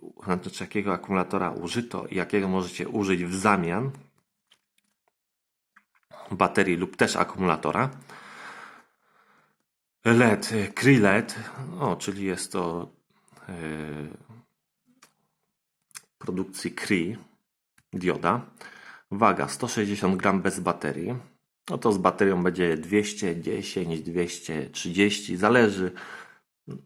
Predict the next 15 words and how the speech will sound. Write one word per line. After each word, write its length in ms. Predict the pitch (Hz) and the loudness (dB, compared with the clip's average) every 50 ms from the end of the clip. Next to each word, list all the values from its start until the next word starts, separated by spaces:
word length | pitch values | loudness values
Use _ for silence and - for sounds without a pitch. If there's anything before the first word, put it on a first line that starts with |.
| _ _ _ _ _ | _ _ _ _ _
Bo 100 | 101 104 | -6 -6
akumulatorek 580 | 104 - - 117 117 107 - - 104 110 101 95 | -6 -6 -8 -8 -8 -6 -4 0 0 0 2 2
waży 240 | 104 101 98 101 | 0 -2 -2 -2
chyba 200 | 98 98 92 92 | -6 -4 -6 -6
około 220 | 92 - - 95 90 | -6 -6 -4 -6 -6
pięćdziesięciu 720 | 87 - 90 90 92 92 90 - - 107 104 - - 98 | -2 -2 -2 -2 -2 -4 -4 -2 -4 -4 -4 -2 -4 -2
gram, 420 | 85 101 101 113 98 85 - - - | 0 2 4 4 2 2 0 -8 -12
coś 200 | - - 98 - | -10 -10 -10 -8
takiego, 400 | - - 92 - 107 95 92 82 | -8 -10 2 2 2 4 4 0
taki 240 | 82 - 85 - 95 | -2 -4 -6 -6 -8
porządny. 560 | 90 - 98 92 98 87 82 82 85 98 117 - - - _ _ _ _ _ _ _ _ _ _ _ _ _ _ _ _ _ _ - _ - - - - - - - - - - _ _ | -2 -2 2 2 2 2 2 0 -2 -2 -2 -4 -8 -18 _ _ _ _ _ _ _ _ _ _ _ _ _ _ _ _ _ _ -20 _ -16 -16 -14 -14 -16 -16 -16 -16 -18 -20 _ _
A 100 | - 101 | 2 2
jeszcze 240 | 104 101 - 110 101 | 2 4 2 2 2
dodając 460 | 98 98 95 104 104 98 95 - - | 4 4 6 6 4 4 4 0 -6
etui 540 | - - - - 113 107 101 92 90 92 | -10 -10 -4 -2 0 0 2 0 -2 -4